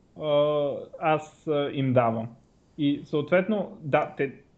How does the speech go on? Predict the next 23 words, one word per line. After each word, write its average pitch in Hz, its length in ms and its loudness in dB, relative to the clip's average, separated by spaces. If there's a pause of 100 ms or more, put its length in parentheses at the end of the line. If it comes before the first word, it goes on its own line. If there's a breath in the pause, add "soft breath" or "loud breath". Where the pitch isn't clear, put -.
(160)
нали, 127 160 -4
за 127 160 -10
тях 123 180 -2
идеалната 135 300 0
ситуация 147 420 2
е 147 60 -2
хем 151 220 -2
да 151 60 0
им 127 160 0
дам, 135 220 2
хем 143 220 -4
да, 143 200 0
да, 131 200 -4
да 131 240 -6
ми 131 120 -4
ги 131 140 -4
продадат 131 360 -2
данните. 123 420 2
Обаче 156 480 2 (380 soft breath)
рискуват 175 420 2
да 185 80 4
ме 165 140 4
ядосат 180 520 2